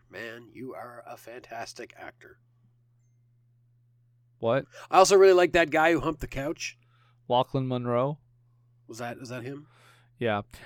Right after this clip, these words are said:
Speaker 2: That movie was funny when I was a kid. I don't know if it holds up so much.
Speaker 1: <laughs> I, I, I, I'm not gonna watch it ever again because I want that to hold up because I enjoyed that very much as a kid. <laughs>
Speaker 2: You guys ever get horny? You just wanna fuck this couch or
Speaker 1: <laughs> Yeah.
Speaker 2: hump this lamp?
Speaker 1: <laughs>
Speaker 2: Not particularly.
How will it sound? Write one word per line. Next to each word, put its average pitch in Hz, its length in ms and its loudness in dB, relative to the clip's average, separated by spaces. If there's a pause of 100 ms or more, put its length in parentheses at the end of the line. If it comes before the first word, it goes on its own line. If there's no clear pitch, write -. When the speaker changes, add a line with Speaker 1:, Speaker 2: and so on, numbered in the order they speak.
(160)
Speaker 2:
That 240 180 6
movie 247 160 2
was 185 240 2
funny 185 240 2
when 147 160 2
I 147 140 6
was 131 160 2
a - 20 -6
kid. 170 240 4
I 127 140 6
don't 156 100 2
know 156 140 2
if 143 100 -4
it 135 80 4
holds 135 300 4
up 147 120 4
so 127 200 0
much. 131 420 0 (100)
Speaker 1:
<laughs> - 80 -20
I, 165 380 4
I, - 20 6 (140)
I, 170 260 6
I'm 160 140 4
not 160 180 4
gonna 214 140 4
watch 208 240 10
it 196 80 4
ever 196 200 6
again 185 340 6
because 156 260 2
I 143 80 0
want 156 400 2
that 135 220 -2
to 135 80 -4
hold 127 260 -4
up 113 140 -10
because 127 200 -6
I 131 100 -4
enjoyed 131 340 -4
that 127 160 -8
very 135 320 -2
much 139 260 -8
as 117 160 -8
a 113 60 -10
kid. 120 340 -14 (180)
<laughs> - 140 -20
Speaker 2:
You 208 100 2
guys 302 220 10
ever 269 140 6
get 247 140 6
horny? 262 360 6 (220)
You 233 100 2
just 202 120 2
wanna 175 120 2
fuck - 260 2
this - 140 0
couch - 560 8
or - 60 -8
Speaker 1:
<laughs> - 40 -20 (200)
Yeah. - 20 6
Speaker 2:
hump 269 160 8
this - 180 6
lamp? 311 460 10 (480)
Speaker 1:
<laughs> - 440 -10
Speaker 2:
Not 370 140 -2
particularly. 139 800 -4